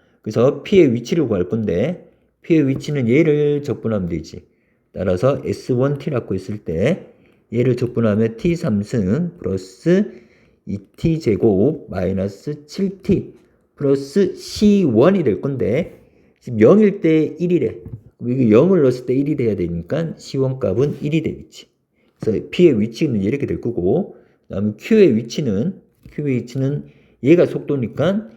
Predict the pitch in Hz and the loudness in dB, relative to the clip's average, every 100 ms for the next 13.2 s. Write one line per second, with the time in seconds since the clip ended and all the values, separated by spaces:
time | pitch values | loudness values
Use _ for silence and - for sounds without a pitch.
0 | _ _ _ 107 143 151 160 165 156 113 | _ _ _ -2 2 4 4 4 0 -4
1 | - 135 127 123 90 - - 98 - 92 | -4 -2 -2 -2 -6 -10 -12 -10 -8 -10
2 | - _ _ _ _ _ _ - 160 160 | -14 _ _ _ _ _ _ -2 -2 -2
3 | - 156 120 - 92 - 101 98 156 202 | -4 -2 -2 -2 -6 -4 -4 0 0 -2
4 | - _ _ - 110 117 113 113 104 104 | -10 _ _ -10 -4 -2 -2 -2 -2 0
5 | 127 131 - 196 190 180 120 117 123 - | -2 -4 -2 0 2 2 0 0 -4 -4
6 | 104 104 - - 156 160 - - 131 104 | -4 -4 -8 -4 -2 -4 -10 -12 -8 -8
7 | - - 165 - 107 101 - - 151 196 | -8 -6 -6 -4 -4 -4 -8 -2 0 0
8 | - - _ _ _ - - 185 - - | -2 -20 _ _ _ -10 -6 -6 -6 0
9 | 233 185 - - 139 95 117 180 - - | 2 4 2 -2 -4 -2 -2 -4 -12 -20
10 | - - - 156 180 190 180 127 180 170 | -20 -20 2 4 6 4 0 -2 0 0
11 | 160 - 90 92 - - 101 127 82 - | 0 -2 -4 -6 -10 -6 -4 -4 -6 -10
12 | 87 85 85 135 - - 175 175 - - | -12 -10 -8 -8 -10 -10 -4 -4 -4 -12
13 | - | -20